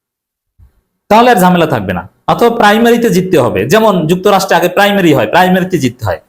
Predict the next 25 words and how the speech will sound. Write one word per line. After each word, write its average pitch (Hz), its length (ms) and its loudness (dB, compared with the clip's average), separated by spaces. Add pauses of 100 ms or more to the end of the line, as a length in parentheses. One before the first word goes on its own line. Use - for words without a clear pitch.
(140)
তো 160 60 0
প্রাইমারিতে 208 580 0
জেতার 185 300 2
বাধ্যবাধকতা 190 840 0 (300)
সংবিধানে 190 540 0
বা 180 140 2
আপনার 160 420 -2
গঠনতন্ত্রে 165 520 0
যোগ 139 140 -2
করেন, 107 220 -4 (560)
তখন 185 220 0
আর 208 60 0
এই 202 60 0
বিতর্কগুলো 170 500 0
থাকবে 104 280 -6
না, 87 140 -4
যে 135 120 -2
আগে 160 200 0
থেকেই 202 240 -2
যোগ্যতার 180 400 0
প্রমাণ 160 320 0
দিতে 139 180 -4
হবে 87 200 -4 (920)
finally 180 380 2
নির্বাচনে, 156 680 0